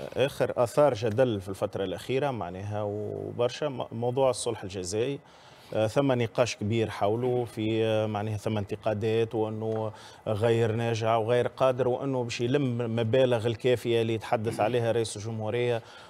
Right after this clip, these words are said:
وثم معناها برشا انتقادات إلى غير ذلك حتى على مستوى تركيبة اللجنة اللي قاعدة ناقصة معناها إلى حد الآن وغيره.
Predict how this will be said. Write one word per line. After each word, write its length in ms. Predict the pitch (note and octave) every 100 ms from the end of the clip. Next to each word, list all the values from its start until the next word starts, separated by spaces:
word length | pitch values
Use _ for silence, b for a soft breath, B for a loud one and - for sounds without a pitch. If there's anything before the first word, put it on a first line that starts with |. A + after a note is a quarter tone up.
| B
وثم 480 | - G#3+ D4 C#4 C4
معناها 460 | A#3+ F#3+ E3+ F3+ F3+
برشا 340 | F#3 F3+ D3+
انتقادات 680 | C#3 C#3+ A#2+ G#2+ A2+ C3 A#2
إلى 160 | A#2+
غير 200 | A#2 A#2
ذلك 220 | A#2+ A#2+
حتى 240 | - C#3 A#2+
على 120 | B2
مستوى 440 | B2+ - A#2 B2
تركيبة 420 | A#2+ A#2+ A#2 B2+ G2+
اللجنة 400 | A#2+ C3 C3 B2
اللي 120 | A#2+ A2
قاعدة 320 | A2+ G#2+ A2+
ناقصة 460 | C3 C3 - A2+ A2 B B -
معناها 560 | G2+ A#2 A2 A2+ A2+ A2
إلى 380 | B2+ A#2 A#2 G#2+
حد 260 | B2 G#2+
الآن 400 | A#2+ B2+ C3 A#2+
وغيره. 460 | A#2 C3 F#3 G3